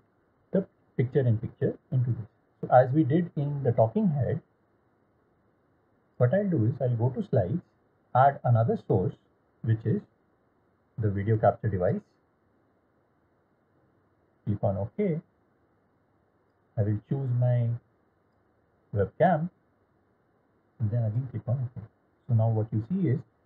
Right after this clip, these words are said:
two sources have been added to the same window. Now I can resize this by dragging on this window and place it, say, somewhere here. Again, I could also transform the window which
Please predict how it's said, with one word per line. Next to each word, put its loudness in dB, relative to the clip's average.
two 2
sources -2
have 0
been 0
added 0
to -4
the -2
same -2
window. 0
Now 2
I -2
can 0
resize 0
this -2
by 0
dragging -2
on 0
this -6
window -6
and -4
place -2
it, -12
say, -8
somewhere -4
here. -4
Again, 0
I 2
could -4
also 2
transform 0
the 0
window 4
which 0